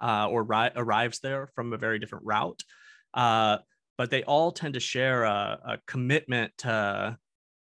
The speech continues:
censoring pornography, to getting it offline, uh, and have been quite successful in doing that.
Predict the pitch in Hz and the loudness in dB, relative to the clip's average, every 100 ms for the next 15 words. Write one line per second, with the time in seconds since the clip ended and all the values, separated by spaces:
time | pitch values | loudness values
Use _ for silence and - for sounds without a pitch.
0 | _ _ _ _ _ - 147 139 135 131 | _ _ _ _ _ -4 0 0 0 -2
1 | 120 120 110 110 110 - 113 101 104 - | -2 -2 0 0 -2 -6 -6 -6 -6 -4
2 | 110 104 107 123 123 117 113 104 - 104 | -2 -2 -2 -2 -2 -2 -2 -2 -2 -2
3 | 101 101 101 - _ _ _ 113 107 107 | 0 0 -2 -8 _ _ _ 0 0 0
4 | 120 110 110 107 110 - - - 123 127 | 0 0 0 -2 -6 -10 -10 -6 -2 -2
5 | - 127 - 110 104 113 - 110 - - | 0 -2 -2 -4 -2 -2 -4 -8 -8 -10
6 | - - - | -10 -12 -14